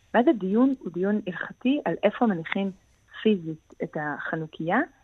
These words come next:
ומה עושים אם חיים במציאות שלא מאפשרת חופש דת. זה מקום אחד, והמקום השני זה כאן, במסכת עבודה זרה שקראנו, שבעצם מדברת על חג האור של האדם הראשון. זאת אומרת,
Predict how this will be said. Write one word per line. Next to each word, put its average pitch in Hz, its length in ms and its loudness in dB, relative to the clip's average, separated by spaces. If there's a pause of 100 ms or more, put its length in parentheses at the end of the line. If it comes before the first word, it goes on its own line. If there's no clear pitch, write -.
(300)
ומה 214 200 6
עושים 240 380 4
אם 214 120 4
חיים 202 360 2
במציאות 202 520 0
שלא 185 160 2
מאפשרת 170 640 -4
חופש - 420 -16
דת. - 80 -8 (760)
זה 196 300 2
מקום 170 280 -4
אחד, 330 340 2
והמקום 180 340 2
השני 262 340 2
זה 196 140 -2
כאן, 170 280 -2
במסכת 175 460 -6
עבודה 160 240 -4 (120)
זרה 160 200 -4
שקראנו, 196 460 -2 (440)
שבעצם 226 360 2
מדברת 202 680 2
על 254 80 -6
חג 196 320 0
האור 254 400 4 (500)
של 170 160 0
האדם 175 360 4
הראשון. 160 420 -4 (320)
זאת - 100 -20
אומרת, 185 200 2